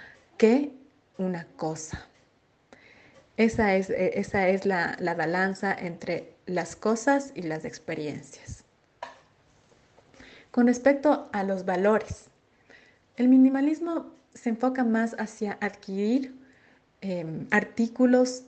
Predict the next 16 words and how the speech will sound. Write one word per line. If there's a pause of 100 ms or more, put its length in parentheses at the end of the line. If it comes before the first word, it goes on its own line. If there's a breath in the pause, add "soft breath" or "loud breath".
(160)
de
buena
calidad,
es
decir,
que
van
a
costar
un
poco
más, (580 loud breath)
pero (160)
van
a
durarte,